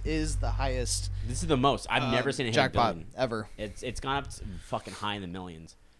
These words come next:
Speaker 1: Yeah, I think the highest I've ever seen it get to was, like, eight hundred something.
Speaker 2: That was recently.
Speaker 1: And that was recently,
Speaker 2: And
Speaker 1: yeah.
Speaker 2: Jess and I bought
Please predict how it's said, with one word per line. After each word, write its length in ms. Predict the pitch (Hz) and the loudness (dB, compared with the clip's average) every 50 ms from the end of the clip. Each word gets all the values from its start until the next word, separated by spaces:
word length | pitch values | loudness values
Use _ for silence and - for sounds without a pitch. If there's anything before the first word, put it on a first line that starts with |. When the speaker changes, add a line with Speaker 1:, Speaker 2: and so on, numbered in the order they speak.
| _ _ - - - | _ _ -20 -14 -4
Speaker 1:
Yeah, 220 | 151 147 175 151 | 6 8 10 10
I 60 | 143 147 | 10 8
think 180 | 143 196 214 | 4 2 4
the 80 | 226 208 | 4 2
highest 300 | 165 160 156 160 - - | 2 2 -2 -2 -2 -6
I've 120 | 156 143 147 | -8 -8 -8
ever 120 | 139 131 | -8 -8
seen 160 | - 156 165 | -6 -4 -4
it 320 | 175 135 123 117 101 87 113 | -4 -6 -8 -10 -12 -8 -6
get 160 | 139 151 151 | -6 -6 -4
to 140 | - 190 160 | -4 -4 -2
was, 220 | 135 131 127 104 | -2 -2 -4 -2
like, 180 | 127 120 117 - | -4 -4 -4 -4
eight 180 | 120 131 113 - | -6 -8 -6 -6
hundred 440 | - 131 127 120 131 131 123 107 - | -6 -6 -4 -2 -2 -2 -2 -2 -4
something. 480 | - - 107 110 - - 147 170 185 - - | -4 -4 -4 -6 -6 -6 -6 -6 -6 -6 -10
Speaker 2:
That 200 | 101 90 113 113 | -6 0 2 2
was 180 | 120 117 104 87 | 2 2 2 0
recently. 400 | 101 120 120 - 110 90 78 67 | -2 -4 -4 -4 -6 -8 -4 -2
Speaker 1:
And 180 | 135 143 135 127 | 0 0 4 4
that 100 | 135 135 | 4 4
was 180 | 135 131 120 127 | 4 4 0 0
recently, 380 | 151 151 - - 123 110 110 | 0 0 0 -2 0 2 2
Speaker 2:
And 80 | 110 120 | 4 6
Speaker 1:
yeah. 160 | 135 139 127 | 6 6 6
Speaker 2:
Jess 80 | 120 120 | 6 4
and 100 | 120 113 | 2 0
I 80 | 107 | 0
bought 340 | 92 - 104 104 104 95 | 0 2 2 2 2 0